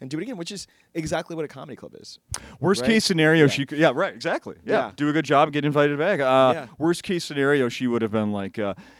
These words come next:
Speaker 2: "Yeah, here's the number to my producer," and then they never pick
Speaker 1: And
Speaker 2: up,
Speaker 1: then they
Speaker 2: right?
Speaker 1: never pick up. Yeah, absolutely. I mean, which, which has happened before. And you know what? It's, it's okay. Like, you always wanna dance with those who wanna dance with you.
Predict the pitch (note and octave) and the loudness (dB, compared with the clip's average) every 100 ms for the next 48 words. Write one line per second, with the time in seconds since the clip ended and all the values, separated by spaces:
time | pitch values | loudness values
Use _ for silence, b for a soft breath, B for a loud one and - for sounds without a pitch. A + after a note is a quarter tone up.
0 | B B G3 D#4 A#3+ E3 G#3+ A#3 A3+ A3 | B B 2 4 4 2 2 2 4 6
1 | G#3+ G3+ F#3+ F3 - F3+ D3 D3+ D#3 - | 6 4 4 2 0 -4 0 0 0 -2
2 | G#2+ G#2+ G#2+ A#2 A2+ G#2+ G#2 G#2 G#2 G#2 | -2 -2 -2 -4 -4 -6 -8 -8 -8 -8
3 | G#2+ G2+ A#2 F2+ F#2 A2 A#2+ D3+ C3+ - | -6 -4 -4 -4 -4 -4 -6 -4 -6 -2
4 | C3 C#3 C#3 C3+ B2 A2+ C#3 C3 C3 D#3+ | 2 4 4 0 -4 -8 -8 -6 -6 -6
5 | F#3 - b - F#3 F#3+ - D3+ E3 - | -6 -8 b 4 4 4 -4 -10 -8 -6
6 | E3+ - D#3+ - D#3 C#3 - F#3 C3+ b | -6 -6 -8 -8 -10 -12 -8 -6 -6 b
7 | b - D#3 F3 F#3+ F#3 F#3 - - D#3+ | b -10 -8 -6 -4 -2 -4 -6 -8 -8
8 | - - - - - G3 - F#3 E2 - | -8 -18 -18 -16 -8 -8 -8 -12 -14 -16
9 | _ C3+ B2+ b b C#3+ - C3 D3 E3+ | _ -4 -4 b b -16 -12 -8 -6 -6
10 | F#3 F3 C#3 C3+ B2+ A2+ G#2+ G#2 _ _ | -6 -8 -10 -12 -10 -10 -12 -16 _ _
11 | _ _ A2 B2+ C3+ C#3 C3 B2 A#2+ A#2+ | _ _ -10 -6 -6 -8 -12 -10 -8 -8
12 | - A#2 A2 G#2 G2+ F#2+ F#2+ A2+ | -8 -12 -12 -12 -16 -18 -14 -12